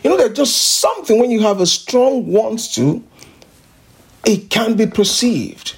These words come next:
When she came, and Jesus said to her, she came, said, "My daughter is at home sick." Yeah. Asking Jesus to come and minister to her daughter. "Have mercy on me."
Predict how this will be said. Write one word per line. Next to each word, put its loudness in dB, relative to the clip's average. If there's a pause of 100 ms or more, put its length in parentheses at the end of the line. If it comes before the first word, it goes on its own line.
When 2
she -2
came, -2 (920)
and 2
Jesus 2
said -2
to 2
her, 0
she 0
came, 0
said, 0
"My 0
daughter 0
is 0
at 0
home -2
sick." -6 (1000)
Yeah. 0 (1500)
Asking 2
Jesus 2
to -10
come 0
and 2
minister 2
to 0
her 2
daughter. -4
"Have 0
mercy 0
on -2
me." -6